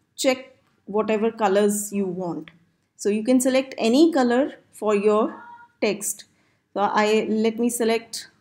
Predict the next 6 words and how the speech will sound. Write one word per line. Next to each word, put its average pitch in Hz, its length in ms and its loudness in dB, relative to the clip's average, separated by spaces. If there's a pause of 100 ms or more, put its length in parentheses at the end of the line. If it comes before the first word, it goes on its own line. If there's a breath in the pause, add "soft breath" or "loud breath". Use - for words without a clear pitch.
this 180 480 -2
color 202 500 0 (380 soft breath)
and 190 380 -4
I 190 260 -2
click 240 340 -4 (100)
OK. 208 580 0